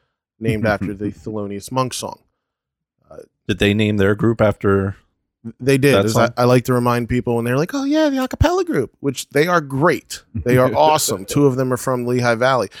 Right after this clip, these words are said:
Speaker 1: and they are a lot more famous than a lot of people would like to think. Um, they sell out Madison Square and, and Radio City and, and all that. And every time they come to Bethlehem, it's sold out seven months ahead of time.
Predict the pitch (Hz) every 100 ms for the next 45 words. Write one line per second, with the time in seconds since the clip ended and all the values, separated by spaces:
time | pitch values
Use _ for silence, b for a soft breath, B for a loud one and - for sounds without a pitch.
0 | B - 120 143 131 120 139 147 143 139
1 | 127 131 117 107 113 110 110 107 117 107
2 | 107 104 - - 101 - _ _ _ _
3 | - 113 104 95 92 98 113 - - 120
4 | 117 117 110 113 113 110 - 110 - 120
5 | 113 107 101 101 110 107 113 113 107 -
6 | 117 107 101 101 113 110 113 113 104 101
7 | 113 120 120 110 107 117 110 104 113 107
8 | 101 98 117 107 110 107 104 101 95 -
9 | 120 107 101 101 _ - - 113 107 104
10 | - 95 101 - 92